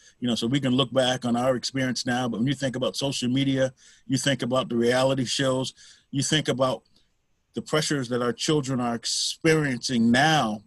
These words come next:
at such early and early ages. You know, we can talk about the challenges we had, but, you know, we didn't have Wi-Fi, we didn't have our cell phones twenty-four seven.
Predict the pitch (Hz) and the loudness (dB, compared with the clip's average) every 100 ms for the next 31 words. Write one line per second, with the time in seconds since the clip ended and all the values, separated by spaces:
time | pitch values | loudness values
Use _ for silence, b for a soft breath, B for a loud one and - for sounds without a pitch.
0 | _ 120 - 143 131 - 131 143 151 135 | _ -4 0 0 0 -4 -2 2 2 2
1 | 127 117 131 143 123 139 170 123 110 - | -2 -2 -2 0 2 4 4 4 -4 -8
2 | b b b _ 127 117 123 165 131 156 | b b b _ -2 0 4 2 4 2
3 | 139 139 120 - 151 147 131 117 151 135 | 4 2 2 0 0 0 -2 0 2 4
4 | 127 117 113 b b 127 127 123 - - | 4 2 -2 b b -2 0 0 -8 -2
5 | 143 117 117 - _ 143 170 139 110 156 | 0 0 -4 -10 _ 4 6 4 2 2
6 | 143 123 131 139 131 139 139 135 127 147 | 2 0 2 2 2 4 6 4 2 -2
7 | 117 135 131 131 120 117 113 - 143 147 | -2 -2 0 0 -2 -6 -4 -4 -2 -4
8 | - 143 135 185 233 - - _ - 147 | -4 -2 0 -2 -6 -14 -20 _ -4 -2
9 | 139 - 139 131 - 151 120 | -2 -4 -4 -2 0 0 0